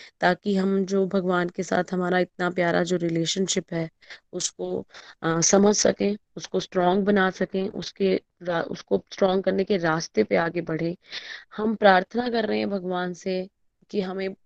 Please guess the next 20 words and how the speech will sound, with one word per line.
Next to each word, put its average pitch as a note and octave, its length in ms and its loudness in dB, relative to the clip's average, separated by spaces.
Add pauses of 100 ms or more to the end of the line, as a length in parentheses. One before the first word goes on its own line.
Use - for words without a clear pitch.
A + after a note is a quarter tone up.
(100)
संग G#3+ 420 0 (100)
मिले, F#3+ 300 0
संतों F#3+ 460 -4
का G3 120 -2
संग F3 200 -8
मिले, E3+ 360 -6 (400)
क्योंकि, G3 460 -8 (340)
अ, F3 240 -2
संतों G3 500 4
में, G#3+ 260 2
की G#3+ 200 2
वाणी G3 340 4
जो G#3 120 2
है G3+ 100 4
वो G#3 140 2
प्रभु G3+ 440 0
की A#3 80 -12
ही A3 200 2
वाणी E3+ 440 0
है E3 160 -6